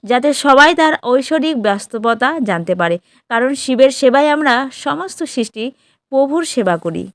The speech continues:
মহাশিবরাত্রি দু হাজার পঁচিশ কবে, সময়, দিনক্ষণ সবটা জানালাম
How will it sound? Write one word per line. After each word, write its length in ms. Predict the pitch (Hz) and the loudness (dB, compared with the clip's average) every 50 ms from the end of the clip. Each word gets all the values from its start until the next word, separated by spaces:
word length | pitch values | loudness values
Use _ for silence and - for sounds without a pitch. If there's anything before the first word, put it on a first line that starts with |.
| _ _ - | _ _ -4
মহাশিবরাত্রি 1000 | 226 233 247 247 247 294 349 359 330 - - 285 269 269 262 269 262 - - 269 262 | 2 2 4 4 4 4 2 2 2 0 0 2 4 6 6 6 4 2 0 -2 0
দু 120 | 226 233 | 0 0
হাজার 300 | 214 214 208 190 202 202 196 - | 0 0 0 2 2 0 0 -2
পঁচিশ 340 | - 190 180 - 202 196 - - - _ | -6 -8 -6 -4 -4 -4 -4 -8 -12 _
কবে, 300 | - 226 233 220 269 294 320 320 - _ _ _ _ - | 2 2 4 4 4 4 2 0 -6 _ _ _ _ -16
সময়, 460 | - - 247 233 240 262 269 285 285 240 | -2 2 2 4 6 6 6 6 4 4
দিনক্ষণ 480 | 202 214 220 220 208 - 254 254 254 262 | 2 0 -2 -2 -2 0 2 2 2 2
সবটা 420 | - - - 208 190 - - 208 208 | 0 0 0 0 0 0 -2 -4 -2
জানালাম 460 | 202 214 214 226 247 262 269 269 294 | 0 0 0 0 0 0 2 0 -2